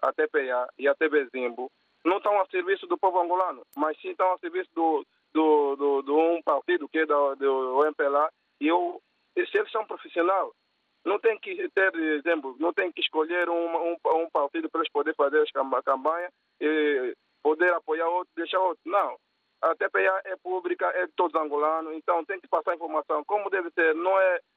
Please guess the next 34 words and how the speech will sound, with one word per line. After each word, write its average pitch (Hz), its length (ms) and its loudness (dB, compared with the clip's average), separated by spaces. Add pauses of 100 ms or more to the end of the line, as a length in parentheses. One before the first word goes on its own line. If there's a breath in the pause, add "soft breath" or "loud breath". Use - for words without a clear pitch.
mentir 180 520 0 (240)
aos 151 220 0
angolanos 160 580 0
que 156 100 -8
já 151 80 0
está 170 140 -2
acontecendo 160 420 -2
isso, - 120 -6
isso, - 240 -2
e - 60 -2
não - 100 2
é 180 60 2
nada. - 280 -2 (380)
Eu 151 100 4
penso 190 220 0 (100)
que 165 100 0
os 147 100 2
jornalistas 160 580 0
do 143 60 -2
angolano, 143 500 0
né, 139 240 -6
da 131 160 2
T 156 160 0
P 160 240 0
A 139 160 -4
e 139 140 -6
a 135 320 -2
T 156 140 4
V 147 180 0
Zimbo, 143 440 -4 (480)
que 165 120 2
venham 208 240 0
ao - 80 -2
público 185 360 -2